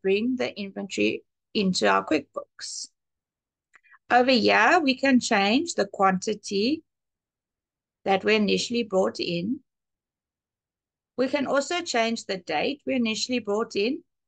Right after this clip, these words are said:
and also we can change the amount we brought it in at. The default account to make these changes is opening balance equity.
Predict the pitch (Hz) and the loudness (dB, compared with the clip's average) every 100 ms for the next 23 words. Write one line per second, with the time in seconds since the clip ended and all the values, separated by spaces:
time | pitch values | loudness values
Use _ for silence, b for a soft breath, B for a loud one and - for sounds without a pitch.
0 | _ _ - 285 285 277 330 - 370 370 | _ _ -6 -4 -2 -2 -2 0 2 2
1 | 349 214 226 - 247 233 233 226 208 226 | 0 -4 -8 -2 0 0 -2 -2 0 0
2 | 269 - 226 208 185 262 214 185 208 202 | -4 -2 -2 0 -2 -2 -4 -6 -8 -6
3 | 190 196 196 220 294 247 - - _ - | -4 -4 -4 -6 -2 -2 -2 -8 _ -20
4 | - _ _ _ _ _ _ _ _ _ | -20 _ _ _ _ _ _ _ _ _
5 | - 254 294 233 311 339 440 453 453 440 | 0 2 2 2 2 4 4 4 0 -2
6 | - 208 196 226 - 233 190 202 - 190 | 0 2 2 0 -2 -2 -2 -2 -4 -8
7 | 202 - 190 185 190 - 233 - 240 233 | -8 -4 -2 0 -2 -4 -6 -2 -2 0
8 | 254 302 277 185 180 190 185 170 - 202 | 0 0 0 -2 -2 -4 -4 -6 -6 -8
9 | 185 - - | -8 -14 -18